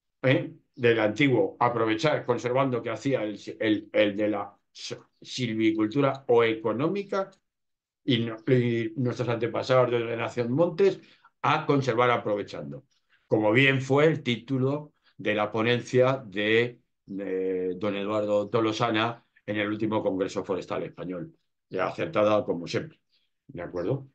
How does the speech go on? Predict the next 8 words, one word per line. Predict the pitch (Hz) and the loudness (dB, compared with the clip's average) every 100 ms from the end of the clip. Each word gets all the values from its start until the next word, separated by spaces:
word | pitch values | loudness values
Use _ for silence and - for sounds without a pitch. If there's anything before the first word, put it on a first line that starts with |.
| _ | _
Es | 156 156 | 4 4
decir, | 131 113 | 4 2
que | 110 107 | 0 0
pasaremos | 104 127 131 147 135 95 - | 0 2 4 4 2 -2 -6
de | 110 | -4
una | 110 110 | -4 -2
silvicultura | 113 110 110 113 123 117 | -2 0 -2 0 2 4
económica | 117 135 147 156 165 - | 4 4 6 4 2 -2